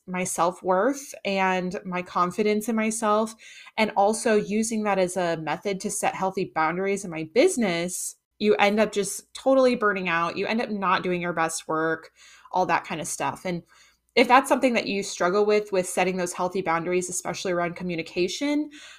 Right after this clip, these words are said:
um, I do have an on-demand, uh, masterclass called Rest for the Weary Business Owner. And that is all about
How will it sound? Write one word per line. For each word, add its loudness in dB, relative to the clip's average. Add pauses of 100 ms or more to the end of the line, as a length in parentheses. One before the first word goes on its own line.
(120)
um, 0
I 4
do 0
have 2
an -4
on-demand, -2 (240)
uh, 0
masterclass -2 (200)
called 0
Rest 0
for -2
the 0
Weary 2
Business -6
Owner. -10
And -2
that 6
is 0 (120)
all 6
about 0